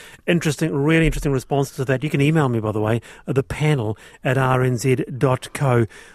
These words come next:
dot N Z. I'll pick it up tomorrow, and we may discuss this tomorrow. Has Wellington lost its golden crown, uh, in terms of, is it Auckland now? Is it Auckland all the way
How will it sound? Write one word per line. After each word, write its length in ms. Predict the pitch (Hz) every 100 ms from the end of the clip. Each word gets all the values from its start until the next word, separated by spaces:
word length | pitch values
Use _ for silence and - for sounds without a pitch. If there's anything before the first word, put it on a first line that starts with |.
| - -
dot 180 | 131 120
N 60 |
Z. 120 | 110 120
I'll 100 | 110
pick 160 | 131
it 60 | 131
up 80 | 120
tomorrow, 300 | 127 127 120
and 220 | 135 131
we 100 | 135
may 140 | 135 131
discuss 400 | 131 - 131 -
this 180 | 135
tomorrow. 320 | - 143 127 120 - - -
Has 500 | - 160 143 120 - _ - 139
Wellington 720 | 147 151 160 156 160 147 131 _ - - _ - - -
lost 400 | 131 143 127 - -
its 140 | 120
golden 440 | - 131 131 120
crown, 560 | 120 226 151 143 120 107 - - - -
uh, 260 | 139 123 131 -
in 180 | 131
terms 340 | 120 143 131 139
of, 80 | 135
is 160 | 143 180
it 100 | -
Auckland 340 | 180 - - 139
now? 160 | 127
Is 120 | - 131
it 80 | -
Auckland 340 | 180 170 - 160
all 220 | 165 156
the 80 | 143
way 380 | 135 131 110